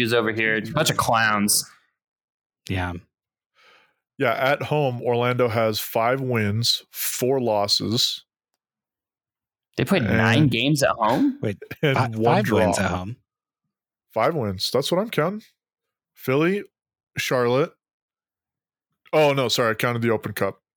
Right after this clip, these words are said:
Speaker 3: My
Speaker 2: Oh,
Speaker 3: bad. It's not
Speaker 2: man.
Speaker 3: even five.
Speaker 2: It's
Speaker 3: Chicago and Montreal.
Speaker 2: Yeah, it's three. Oof.
Speaker 3: <laughs> That's hilarious.
Speaker 2: Funny.
Speaker 1: Jeez.
Speaker 2: All right,
Speaker 3: Oh,
Speaker 2: well,
Speaker 3: no,
Speaker 2: we're
Speaker 3: hold
Speaker 2: not
Speaker 3: on,
Speaker 2: facing
Speaker 3: hold on.
Speaker 2: Orlando, so.
Speaker 3: It is three because I was also counting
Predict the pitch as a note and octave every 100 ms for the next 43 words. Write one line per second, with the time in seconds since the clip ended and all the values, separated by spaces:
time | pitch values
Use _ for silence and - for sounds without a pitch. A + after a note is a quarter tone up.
0 | _ F2+ F2 D#3 C3+ B2+ A#2+ C#3 C#3 C#3
1 | - A2 A2 - - _ _ _ _ _
2 | - - C#3+ - C3+ C3+ C#3+ C#3+ C#3+ -
3 | B2+ C3 C3 C3 B2+ B2+ B2 _ _ _
4 | B2+ B2 D3 B2+ - _ _ _ _ _
5 | _ _ _ - F2 - - _ _ -
6 | F#2+ F2+ B2+ C3+ B2 - _ - - -
7 | D#3 E3 D3+ B2 G2 G2 G#2+ A2+ - -
8 | _ G#2 F#2 F#2+ - G2+ D#3+ D#3 F#3 E3
9 | D#3 F3 G#3 F3+ D3+ C#3 - G#2 F#2 E2+
10 | E2 F2+ - - F2 - _ _ C3 C3
11 | C#3+ D3 - - D#3 F#3+ C3+ A2+ A#2 B2+
12 | B2 B2 C3 C3+ B2+ C3+ C3 C3